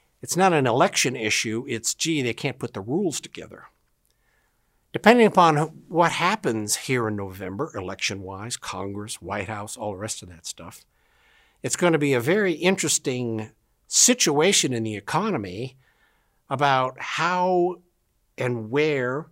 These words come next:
the owners of these buildings are gonna get paid or not. And how can the government just take money away from them?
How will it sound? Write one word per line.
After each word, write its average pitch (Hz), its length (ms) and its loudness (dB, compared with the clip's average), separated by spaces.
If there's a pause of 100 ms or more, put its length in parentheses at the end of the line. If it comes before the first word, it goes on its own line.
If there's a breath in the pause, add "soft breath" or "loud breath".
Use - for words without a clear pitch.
(160)
the 127 140 -4
owners 156 400 6
of 120 140 0
these 117 260 -2
buildings 117 680 0 (100)
are 104 120 -2
gonna 113 240 0
get 123 220 -8
paid 143 460 -2
or 120 180 -4
not. 151 460 -4 (640 soft breath)
And 98 120 -10
how 131 180 0
can 151 200 0
the 135 80 0
government 139 480 0
just 120 460 -4
take 131 380 -10
money 117 400 -4
away 131 280 2
from 98 300 -8
them? 82 180 -20